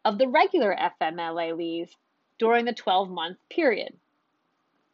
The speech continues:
In other words, if an employee has taken some but not all of the twelve work weeks under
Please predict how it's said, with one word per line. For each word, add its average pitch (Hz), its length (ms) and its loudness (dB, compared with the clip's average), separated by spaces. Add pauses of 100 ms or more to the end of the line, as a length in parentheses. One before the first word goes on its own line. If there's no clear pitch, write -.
(200)
In 247 80 2
other 285 160 4
words, - 380 -4 (640)
if 277 140 4
an 311 80 -2
employee 339 460 -4
has 320 180 0
taken 262 400 -2
some 185 460 -4
but 190 120 -4
not 214 300 -2
all 202 300 4
of 202 100 -10
the 190 60 -10
twelve 208 360 -4
work 202 300 -4
weeks 226 240 -8
under 190 180 -4